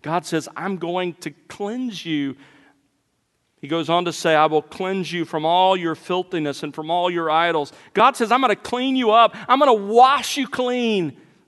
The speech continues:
This is forgiveness. Verse twenty-six, "Moreover,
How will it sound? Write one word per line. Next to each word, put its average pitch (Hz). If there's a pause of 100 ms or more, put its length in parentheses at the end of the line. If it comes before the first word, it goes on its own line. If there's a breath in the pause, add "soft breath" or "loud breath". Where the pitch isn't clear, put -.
(160)
This 226
is 220 (680)
forgiveness. 190 (680)
Verse 175
twenty-six, 196
"Moreover, 180